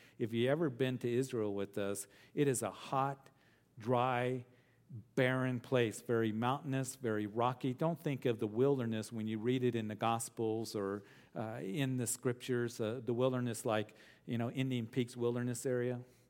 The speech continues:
Or the Comanche Wilderness area or Raywall Wilderness that are very beautiful and lush and green at this time.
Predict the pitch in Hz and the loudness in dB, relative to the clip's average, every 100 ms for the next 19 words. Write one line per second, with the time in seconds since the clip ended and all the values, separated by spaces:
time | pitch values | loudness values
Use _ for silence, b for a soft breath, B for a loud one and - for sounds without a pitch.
0 | _ b b b b 110 107 104 101 - | _ b b b b -2 0 0 -4 -4
1 | 120 131 - 120 123 120 120 120 110 117 | -2 -2 -2 -2 0 0 -2 -4 -2 0
2 | 113 113 110 104 104 127 117 117 113 120 | 0 2 0 0 2 2 4 2 2 2
3 | 117 113 117 113 107 104 110 117 110 110 | 2 0 -4 -2 -2 -2 2 2 0 0
4 | 117 113 120 113 104 107 113 - 104 110 | 0 0 -2 -2 -2 -2 -4 -4 -6 -4
5 | 110 107 110 107 - 107 107 | -2 -4 -6 -8 -4 -4 -4